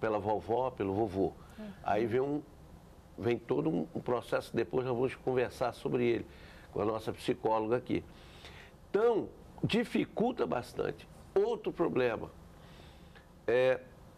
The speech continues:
Speaker 1: elas não dormem direito. Os conflitos noturnos, as guerras, os tiroteios.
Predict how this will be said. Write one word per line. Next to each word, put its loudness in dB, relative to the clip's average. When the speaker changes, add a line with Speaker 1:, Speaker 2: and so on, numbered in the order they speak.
Speaker 1:
elas 4
não 4
dormem 2
direito. 2
Os -2
conflitos 0
noturnos, 0
as -2
guerras, 0
os 0
tiroteios. 0